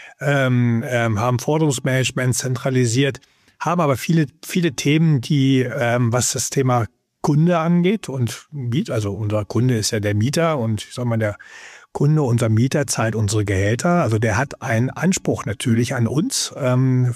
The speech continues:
mit allen Themen, die ihn im Rahmen seines Mietverhältnisses bewegen. Und wenn du fragst oder, ähm, den Punkt machst, ähm, wo ist denn sozusagen bei dir die Schmerzgrenze? Ich sag mal, alles, was wir administrativ machen können,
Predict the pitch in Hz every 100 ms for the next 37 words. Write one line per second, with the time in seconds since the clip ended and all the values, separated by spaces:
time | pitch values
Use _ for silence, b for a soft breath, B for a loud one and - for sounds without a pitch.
0 | - 135 127 120 127 131 - 120 131 127
1 | 147 143 135 _ _ _ - 107 104 120
2 | 113 107 - 110 - 110 110 110 120 120
3 | 117 95 B B B B B B - 131
4 | 135 - 135 143 - - 143 113 110 -
5 | 135 107 147 143 151 135 139 107 127 147
6 | 151 160 127 127 - - 156 120 120 104
7 | 123 123 135 165 139 123 123 135 127 123
8 | 120 120 113 - 120 143 - 147 147 139
9 | 151 b b - 147 165 131 147 175 165
10 | 156 - 147 135 - 143 - 151 143 -
11 | 135 - 147 123 - - - _ _ _
12 | 120 110 127 - 127 143 139